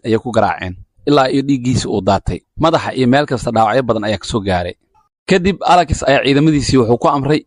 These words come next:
in ay u sameeyaan geedo waaweyn oo lagu daldalo. Diista ayaa soo istaagtay, waxayna u soo dhowaatay Elano. Markaas wuxuu ku tiri, "Uma malaynaynin in aan muuqaalkan kuga arki doono. Dambaalkaagana waan u diray boqortooyada reer Yurub, sidii aan dambaalada ugu diri jiray sayigayga iyo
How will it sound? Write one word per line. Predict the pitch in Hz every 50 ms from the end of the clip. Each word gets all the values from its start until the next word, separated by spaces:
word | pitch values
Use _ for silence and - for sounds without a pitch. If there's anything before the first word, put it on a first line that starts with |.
| _ -
in | 156 160
ay | 143 147
u | 135 - 160
sameeyaan | - 160 139 135 131 139 147 135 120
geedo | 123 127 131 143 139
waaweyn | 131 139 147 151 143 - -
oo | -
lagu | 110 113 123
daldalo. | 104 104 98 90 98 92 90 - - _ _ -
Diista | 180 208 - - 143
ayaa | 135 135 131
soo | - - 147
istaagtay, | - - - - 127 107 - - 143 131 - - - _ -
waxayna | - - 131 135 127 117
u | -
soo | - - - 160 151
dhowaatay | 131 123 120 120 113 - 160 143 - 117
Elano. | 113 113 110 107 98 95 - _ _ _
Markaas | - - 147 135 - 123
wuxuu | 110 101 110
ku | - 170
tiri, | - - 110 92 - - _ -
"Uma | 143 160 165
malaynaynin | 165 151 143 151 147 143 120 113 113 123 131 - -
in | - 151 147
aan | - 127 123
muuqaalkan | 120 117 110 - 131 123 - - 101
kuga | - 107 104 107
arki | 117 104 - 104
doono. | 95 101 98 101 110 - - _ _ _ _ -
Dambaalkaagana | 127 123 135 139 131 - 135 123 117 117 110
waan | 110 113 117
u | 135 135
diray | 117 117 107 101
boqortooyada | 92 - - 104 - - 110 113 123 120 107
reer | 104 107 95 95
Yurub, | 92 90 - - _ _ _ _ _ -
sidii | 131 - 180 165 175 151 -
aan | 123 127 123 120
dambaalada | 120 120 110 120 123 127 135 127 120
ugu | 110 113
diri | 113 113 123 113 95
jiray | 101 92 92 92 - _
sayigayga | - - 151 139 131 127 127 123 110 98 104
iyo | - 127 117